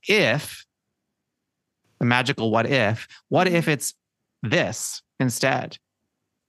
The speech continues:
Speaker 1: So reviewing those and getting to know yourself is vital as a singer.
Speaker 2: I love
Speaker 1: Because if
Speaker 2: that.
Speaker 1: you don't know yourself, how can you express yourself fully? How can you express the,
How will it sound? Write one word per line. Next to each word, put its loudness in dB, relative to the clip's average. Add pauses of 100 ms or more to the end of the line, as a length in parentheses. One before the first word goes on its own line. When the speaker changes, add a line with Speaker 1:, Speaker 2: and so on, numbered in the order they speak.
(100)
Speaker 1:
So 2
reviewing 2
those 2
and -2
getting 2
to 0
know 4
yourself 0 (260)
is 2
vital 2
as 0
a 0
singer. -4 (720)
Speaker 2:
I -10
love -4
Speaker 1:
Because 2
if 0
Speaker 2:
that. 0
Speaker 1:
you 4
don't 2
know 2
yourself, 0 (760)
how 4
can 2
you 4
express -2
yourself 0
fully? 0 (1000)
How 4
can 2
you 6
express 0
the, 0